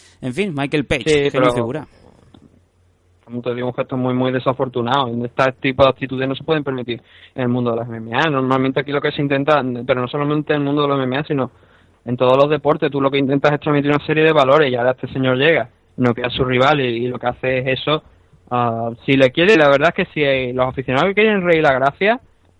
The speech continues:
Speaker 2: em, yo también estoy en contra de esos aficionados. No sé, esta gracia no se puede reír porque esto ha ido más lejos de lo, de lo que, de lo que debería. Y como te digo, un gesto que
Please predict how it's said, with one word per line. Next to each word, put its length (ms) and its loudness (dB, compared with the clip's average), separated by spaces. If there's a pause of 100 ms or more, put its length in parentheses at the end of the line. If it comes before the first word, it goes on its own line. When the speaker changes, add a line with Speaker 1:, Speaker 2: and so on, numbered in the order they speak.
Speaker 2:
em, 760 -2 (180)
yo 140 -6
también 300 -2
estoy 160 -6
en 60 -4
contra 280 -2
de 60 0
esos 120 -2
aficionados. 600 -4
No 240 -4
sé, 140 -4
esta 200 0
gracia 300 0
no 100 0
se 140 -8
puede 180 0
reír 300 0
porque 160 -2
esto 160 -4
ha 40 2
ido 120 2
más 160 2
lejos 360 0
de 100 0
lo, 280 -2
de 160 -4
lo 160 -2
que, 480 -8
de 120 -6
lo 60 -2
que 100 -12
debería. 420 -2 (480)
Y 220 -4
como 320 -10
te 60 -8
digo, 140 -2
un 100 -2
gesto 300 -4
que 340 -2